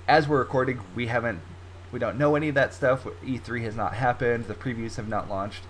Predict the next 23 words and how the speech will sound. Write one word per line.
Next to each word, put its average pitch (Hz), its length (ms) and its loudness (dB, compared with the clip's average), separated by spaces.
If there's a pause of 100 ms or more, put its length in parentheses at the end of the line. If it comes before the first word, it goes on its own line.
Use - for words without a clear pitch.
(400)
But 120 140 0
by 135 100 8
the 127 60 8
time 135 340 4
the 113 100 0
episode - 380 0
airs, 143 480 8 (220)
it, 123 220 -4
there'll 120 180 8
be 113 200 2
old 107 220 4
news. 95 420 -6
So 104 520 8 (360)
if 120 180 4
there's 120 220 2
anything 160 460 4
that 127 100 0
comes 135 240 2
out 120 140 8
of 92 80 -2
those 113 220 2
events 104 320 0
that, 92 340 6